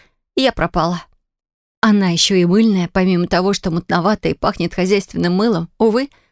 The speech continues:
нас тут не снабжают лавандовыми шампунями и эфирными маслами. Всё это осознал и чёрный дракон. Но отчего-то молчал. Наверное, мысленно матерился, пытаясь успокоиться,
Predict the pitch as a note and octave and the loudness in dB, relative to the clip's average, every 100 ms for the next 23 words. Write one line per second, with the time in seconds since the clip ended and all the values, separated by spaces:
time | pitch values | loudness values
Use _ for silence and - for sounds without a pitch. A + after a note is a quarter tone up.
0 | _ _ C#4+ D4 - B3+ - A#3+ - A3 | _ _ 0 0 0 -6 -2 -2 -2 -2
1 | - C#4+ - - G3 G3 F3+ E3+ E3+ F3 | 0 0 -2 -2 2 4 2 2 0 0
2 | F3+ G#3+ G3+ G3+ E3+ D#3 D#3+ - _ C4+ | 0 0 0 0 0 0 -4 -8 _ 0
3 | C4 A#3 E3+ F3+ F#3 F#3+ G#3+ G#3+ D#3+ E3 | 0 2 2 2 2 2 0 0 -2 -2
4 | D#3 _ _ _ - - G3 F#3 F3+ F3 | -8 _ _ _ -4 -2 -2 -2 -2 0
5 | D#3+ E3 C#3+ - B2+ B2+ B2 C3+ - B2+ | 0 0 -2 -4 -4 -4 -4 -4 -4 -6
6 | - _ _ _ _ _ _ - C4 D#4 | -8 _ _ _ _ _ _ 2 2 2
7 | B3 - - G#3 F#3+ G3 G3+ G3+ - D#3+ | 0 -2 -2 0 0 2 0 0 0 -2
8 | D3 - - - - _ - F3+ F3 A#3 | -2 -8 -20 -20 -20 _ -2 2 4 4
9 | B3+ A#3+ A3+ - - G#3+ B3+ - F#3+ F#3 | 4 4 2 -2 0 2 2 0 2 2
10 | F#3 G3+ G#3+ A3 - F3+ - F#3 - E3+ | 2 2 2 0 -2 -2 0 0 0 -4
11 | F#3+ F#3 B3 G3 - D#3 | -4 -2 0 0 0 -4